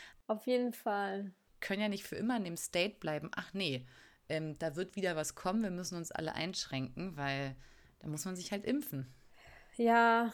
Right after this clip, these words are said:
Speaker 1: also es ist einfach schön, Normalität zu, wiederzubekommen. Zur Zeit zumindest. Wir sehen, wie es weitergeht, aber ja, vielleicht hast du recht und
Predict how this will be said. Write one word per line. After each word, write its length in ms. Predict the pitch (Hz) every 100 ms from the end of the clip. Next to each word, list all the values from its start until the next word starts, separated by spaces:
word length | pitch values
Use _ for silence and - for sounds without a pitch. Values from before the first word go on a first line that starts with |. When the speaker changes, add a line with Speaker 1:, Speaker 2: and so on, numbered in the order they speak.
| - -
Speaker 1:
also 200 | 226 240
es 80 |
ist 60 | 233
einfach 320 | - 220 226
schön, 280 | - 240 220
Normalität 840 | 214 208 208 196 - - 208 196 - 220
zu, 200 | - 175 - -
wiederzubekommen. 960 | 202 214 208 - 202 196 - 202 190 196
Zur 160 | 247
Zeit 320 | 240 233 208 -
zumindest. 640 | 202 196 196 196 - - _
Wir 120 | 208 190
sehen, 220 | 190 190
wie 40 |
es 160 | 190 -
weitergeht, 600 | 190 185 185 196 196 -
aber 440 | 180 185 185 190 185 _ -
ja, 100 | 339 427
vielleicht 300 | - 233 -
hast 140 | 262
du 40 | 233
recht 320 | 220 233 -
und 240 | 208 208